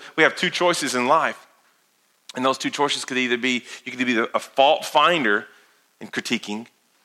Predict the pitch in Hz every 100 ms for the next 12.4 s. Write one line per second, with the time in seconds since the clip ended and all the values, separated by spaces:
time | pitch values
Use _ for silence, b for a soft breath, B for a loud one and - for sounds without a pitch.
0 | _ _ 110 110 113 120 117 110 - 135
1 | 131 - 104 101 92 - - _ _ _
2 | _ _ _ _ _ _ _ _ - 107
3 | 123 123 120 110 - - 143 143 117 98
4 | 117 104 - 104 - 143 113 117 120 -
5 | 107 110 113 104 107 104 110 113 127 117
6 | 117 101 - 110 - 101 101 92 - b
7 | b b b b _ - 98 - 127 120
8 | 107 - - _ _ _ 110 98 95 104
9 | 95 98 92 95 95 90 90 - - _
10 | _ _ b b 127 135 147 - 160 170
11 | 151 - 156 156 147 127 139 143 - 139
12 | 139 135 113 104